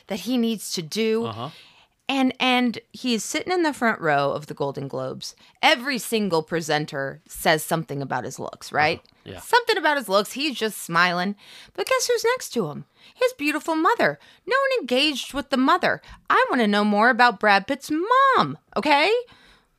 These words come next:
Speaker 1: Listen, she's probably got a lot of stories. What did, did she go to the wedding with Angelina Jolie? There's so much tea I wanna know
Speaker 2: Yeah.
Speaker 1: about Brad Pitt. Was she a Jen Aniston fan?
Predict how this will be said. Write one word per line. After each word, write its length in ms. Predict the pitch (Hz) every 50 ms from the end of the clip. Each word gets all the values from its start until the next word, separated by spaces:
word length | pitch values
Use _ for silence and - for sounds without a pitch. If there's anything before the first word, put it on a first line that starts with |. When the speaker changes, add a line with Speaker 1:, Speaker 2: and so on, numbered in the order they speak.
| _ _ _ _ _ _ _ _ _
Speaker 1:
Listen, 600 | - 254 339 508 508 508 - 466 427 269 196 143 - _ _ _ _ _ _
she's 480 | - - - - 269 262 254 247 175
probably 420 | - _ - 170 160 196 262 294 311
got 140 | 262 285 285
a 60 | 294
lot 160 | 294 294 302
of 80 | 302 -
stories. 560 | - - - 294 320 330 294 285 302 302 -
What 340 | 285 226 180 175 196 262 277
did, 240 | 302 247 190 -
did 180 | - - 160 139
she 200 | - - - 165
go 200 | 147 165 160 160
to 60 | 165
the 100 | 160 160
wedding 540 | 143 139 147 139 170 214 240 262 294 302 277
with 140 | - 165 147
Angelina 520 | 156 147 147 147 - 156 147 147 147 151 151
Jolie? 440 | 147 151 143 143 143 156 185 233 - -
There's 240 | 220 247 269 254
so 120 | - - 311
much 240 | 302 294 - - -
tea 440 | - - - 269 269 247 226 170
I 140 | - - 185 202
wanna 200 | 202 208 196 185
know 540 | 175 165 170 190 202 175 143 135 120 123 117
Speaker 2:
Yeah. 100 | 117 104 - - - - - -
Speaker 1:
about 340 | 175 160 196 190 180 180 -
Brad 220 | 196 196 196 190
Pitt. 240 | - - - - -
Was 180 | 180 185 180
she 200 | - - - 156
a 60 | 156 156
Jen 280 | 139 - 180 156 139
Aniston 540 | 143 135 120 123 147 156 - - 139 117 131
fan? 500 | - 165 185 254 320 359 - - - -